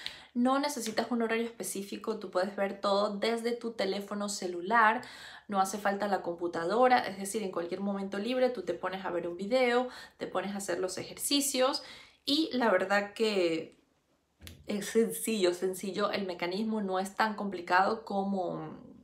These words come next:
hacer un curso que solamente dependas de la computadora, por ejemplo. Entonces, sí, los que quieran ingresar a este curso estará hasta el día veinticuatro.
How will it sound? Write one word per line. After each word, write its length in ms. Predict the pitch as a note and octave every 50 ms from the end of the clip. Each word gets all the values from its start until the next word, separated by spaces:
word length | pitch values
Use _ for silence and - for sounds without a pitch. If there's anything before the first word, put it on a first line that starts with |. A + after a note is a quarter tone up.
| - -
hacer 260 | F3+ F3 - - F3+
un 100 | F3+ F3+
curso 280 | F3+ F#3+ F#3+ - G3 F#3+
que 80 | E3+
solamente 540 | E3+ - F3+ F3 F3 F3+ F#3 F3+ F3+ F3+ F3+
dependas 440 | F3 E3+ E3+ E3+ E3+ F3 F3 F3 E3+
de 80 | -
la 140 | - - -
computadora, 800 | - - - - - - - - - - - A2+ A#2 A2+ G#2+ -
por 120 | - - -
ejemplo. 400 | - - G2 - - - - - _ _ _ - - - - - - - - - _ -
Entonces, 500 | - G3 G#3 G3+ G#3 F#3+ F#3 F#3+ F3+ F3
sí, 280 | - - - F#3+ F#3+ F3+
los 180 | E3+ E3+ E3+ -
que 160 | - - -
quieran 240 | - F#3 F#3+ G3+ A3
ingresar 600 | A3+ A3 G#3 A3 A3 A3 - A#3 A#3 A#3 - -
a 100 | - G3+
este 300 | G3 G3+ G3+ - A3 G#3
curso 420 | - G3 F#3+ G3+ - - - - - - - - - - _ _
estará 400 | - A3+ - - - G#3+ A3+ A#3+
hasta 260 | - - B3+ - - A3
el 100 | G3+ G3
día 180 | G#3 G#3+ A3
veinticuatro. 920 | A3 A3 G3+ F#3+ F3 - - - - A#3+ B3+ B3+ B3+ - - B3 F4+ -